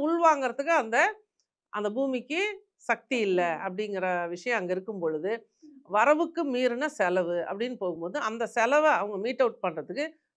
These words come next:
Speaker 1: ஒரு கடன் வாங்கி இந்த மாசம் கொடுக்கறது,
Speaker 2: ம்.
Speaker 1: இந்த மாசம் வாங்கின கடனை அடுத்த மாசம் இன்னொரு கடனை வாங்கி,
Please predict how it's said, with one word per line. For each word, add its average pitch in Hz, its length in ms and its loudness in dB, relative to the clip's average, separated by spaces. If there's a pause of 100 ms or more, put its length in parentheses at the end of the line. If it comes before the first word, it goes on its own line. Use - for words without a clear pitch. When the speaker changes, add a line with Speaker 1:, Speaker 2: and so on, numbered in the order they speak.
Speaker 1:
ஒரு 220 200 4
கடன் 262 320 4
வாங்கி 226 220 0
இந்த 240 200 -2
மாசம் 233 360 -2
கொடுக்கறது, 175 440 -2
Speaker 2:
ம். 311 300 -10 (160)
Speaker 1:
இந்த 311 200 4
மாசம் 349 360 2
வாங்கின 269 260 2
கடனை 220 320 2
அடுத்த 262 260 4
மாசம் 269 380 0
இன்னொரு 339 300 4
கடனை 247 320 2
வாங்கி, 208 280 0